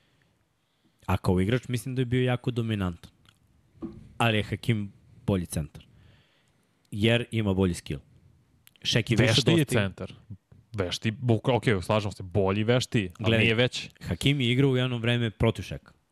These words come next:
Speaker 2: Jeste, kad je ovaj bio
Speaker 1: Nebitno. Hoću samo da ti kažem da, da ono, skill je iznad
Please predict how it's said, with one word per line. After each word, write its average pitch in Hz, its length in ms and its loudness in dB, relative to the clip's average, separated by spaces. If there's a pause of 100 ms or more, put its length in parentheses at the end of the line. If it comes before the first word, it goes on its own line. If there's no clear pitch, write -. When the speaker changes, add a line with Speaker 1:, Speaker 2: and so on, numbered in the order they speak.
(540)
Speaker 2:
Jeste, 82 280 -10
kad 98 120 -2
je 87 60 -2
ovaj 90 100 -2
bio 95 480 -2 (140)
Speaker 1:
Nebitno. 117 680 -4 (120)
Hoću 117 280 -2
samo 147 240 -2
da 123 100 -6
ti - 140 -10
kažem 127 360 -2
da, 95 140 -8
da 98 180 -2
ono, 104 240 0 (100)
skill 147 520 0 (400)
je 110 200 -2
iznad 120 340 0